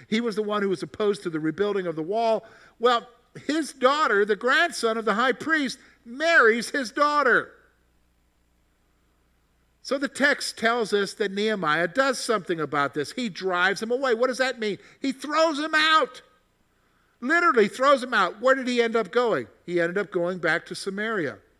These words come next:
And it is said that when Sanballat, history shows us, built a temple to the Samaritans, remember the question that the Samaritan woman asked Jesus, "You Jews say you should worship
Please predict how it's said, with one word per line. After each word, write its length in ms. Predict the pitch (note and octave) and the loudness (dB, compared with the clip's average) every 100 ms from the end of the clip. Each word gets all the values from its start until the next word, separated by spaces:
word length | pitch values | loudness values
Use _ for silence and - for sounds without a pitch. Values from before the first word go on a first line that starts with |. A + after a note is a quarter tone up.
| _ _ _ _ _ | _ _ _ _ _
And 320 | G3 C4 C#4 | -4 -2 0
it 140 | G#3 F3 | 0 0
is 180 | F3 - | -2 -2
said 300 | F3 D#3 D3+ | -2 -2 -2
that 140 | D#3 | -2
when 160 | D#3 D#3 | -4 -6
Sanballat, 840 | F3+ E3 D3+ G3 A#3+ F#3+ D#3+ D#3 - _ _ _ _ _ - | -6 -6 -4 -4 0 0 0 -2 -14 _ _ _ _ _ -4
history 280 | G3+ - F3+ | -2 -2 -8
shows 380 | - F3+ E3 | 0 0 2
us, 200 | E3 D3+ | -2 -4
built 440 | - - F#3+ A#3+ - | -8 0 2 2 -4
a 60 | |
temple 440 | F#3 - G3+ - E3 | -6 -4 -4 -4 -8
to 240 | - A#3+ | -6 -6
the 120 | B3 | -6
Samaritans, 760 | F#3 F3+ E3+ E3 C3+ - F#3 - | -8 -6 -4 -2 -2 -4 -8 -8
remember 640 | E3+ F#3 A#3 E3+ C3 D3 - _ _ _ _ _ _ _ _ _ _ _ _ _ _ _ _ _ _ _ _ _ _ _ - | -8 -4 -4 -4 -4 -4 -8 _ _ _ _ _ _ _ _ _ _ _ _ _ _ _ _ _ _ _ _ _ _ _ -12
the 80 | C#3 | -12
question 680 | - F3+ F3+ - G3 F#3+ | -4 -4 -4 -4 -4 -4
that 180 | D#3 D3 | -8 -8
the 60 | C#3+ | -10
Samaritan 580 | - D#3 D#3 E3 E3 | -12 -8 -6 -6 -6
woman 300 | D3 D3 D3+ | -8 -8 -8
asked 260 | C3 C#3 C3 | -6 -8 -10
Jesus, 560 | - C#3 C#3 D#3+ C3+ - | -10 -10 -8 -10 -12 -14
"You 220 | C#3+ F#3+ | -12 -10
Jews 380 | D#3+ D#3 D#3 D#3 | -4 -2 -4 -4
say 100 | D3+ | -4
you 140 | C#3+ | -4
should 200 | - C3 | -10 -8
worship 480 | C#3+ D3 - C#3+ | -6 -6 -6 -10